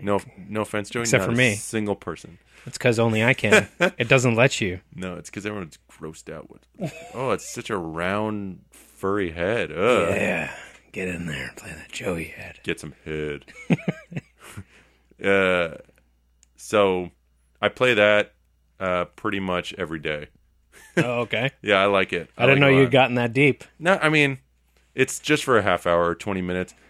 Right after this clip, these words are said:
Speaker 1: The
Speaker 2: That's how it
Speaker 1: problem
Speaker 2: starts,
Speaker 1: is,
Speaker 2: man. That's how it starts.
Speaker 1: the problem with that game is there's, like, a cycle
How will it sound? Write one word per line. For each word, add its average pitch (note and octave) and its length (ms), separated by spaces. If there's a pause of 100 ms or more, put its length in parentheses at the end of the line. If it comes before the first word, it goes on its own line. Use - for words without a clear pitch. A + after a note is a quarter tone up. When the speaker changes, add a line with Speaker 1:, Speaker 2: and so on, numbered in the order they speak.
Speaker 1:
The A2+ 80
Speaker 2:
That's - 40
how B2+ 60
it C3+ 40
Speaker 1:
problem C3+ 180
Speaker 2:
starts, D3+ 220
Speaker 1:
is, B2 60
Speaker 2:
man. D3 280
That's C3+ 160
how D3 140
it C#3+ 40
starts. - 480 (200)
Speaker 1:
the - 60
problem C3 360
with D3 120
that B2+ 180
game A2 260
is A2 260
there's, A2 300
like, G2 200
a F#2+ 100
cycle A2 640